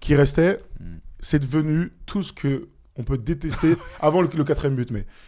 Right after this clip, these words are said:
Speaker 1: tout ce qu'on peut détester d'une équipe qui mène. T'as été tranchant, t'as été incisif, t'as mis de l'intensité, t'as joué pour marquer à chaque fois.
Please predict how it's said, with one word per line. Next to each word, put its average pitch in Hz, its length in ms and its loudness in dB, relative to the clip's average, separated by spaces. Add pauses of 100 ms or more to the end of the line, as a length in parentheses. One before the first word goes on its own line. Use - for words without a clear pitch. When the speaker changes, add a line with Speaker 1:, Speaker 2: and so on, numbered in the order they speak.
(120)
Speaker 1:
tout 208 100 -2
ce 156 60 -4
qu'on 160 80 -4
peut 151 120 4
détester 147 360 2
d'une 139 140 0
équipe 139 200 0
qui - 140 -6
mène. 107 240 0 (460)
T'as 139 100 4
été 135 160 2
tranchant, 127 500 0 (240)
t'as 127 100 0
été 123 160 0
incisif, 139 580 -4
t'as 123 100 -2
mis 127 100 -2
de 127 60 -2
l'intensité, 139 640 -2 (480)
t'as 120 120 0
joué 123 240 6
pour 143 180 4
marquer 139 380 -2
à 135 60 -2
chaque - 280 -6
fois. 147 320 2